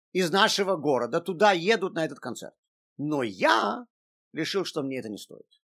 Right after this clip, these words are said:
Почему? Потому что те люди, которые едут на этот концерт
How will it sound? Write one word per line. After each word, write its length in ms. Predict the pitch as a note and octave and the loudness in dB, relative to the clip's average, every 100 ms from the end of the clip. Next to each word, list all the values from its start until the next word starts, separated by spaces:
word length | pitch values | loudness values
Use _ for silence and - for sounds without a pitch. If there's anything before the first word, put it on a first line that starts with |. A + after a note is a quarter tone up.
| _ | _
Почему? 600 | C3+ - B2 F2 F#2 G3+ _ _ _ | -10 -6 -6 -8 -10 -16 _ _ _
Потому 680 | - B3+ B3 A3+ A3+ G#3+ D4 | 4 4 6 6 6 4 4
что 440 | - - F3 C3 - _ | 2 4 4 4 -2 _
те 480 | - A#3+ C4+ C4+ C4+ | 2 6 8 8 6
люди, 600 | A#3+ G3 C#4 F3 D#3 F3 | 2 2 2 0 -2 -2
которые 540 | - E3+ F#3 G#3 F3+ | 2 0 2 2 2
едут 680 | C#3 C3 A2+ A#2 C4+ E3 C3+ | 0 -4 -6 0 2 2 -2
на 120 | C3+ C#3 | -6 -8
этот 180 | B2 | -10
концерт 560 | - F#2+ - - C#2 - | -14 -14 -14 -14 -14 -16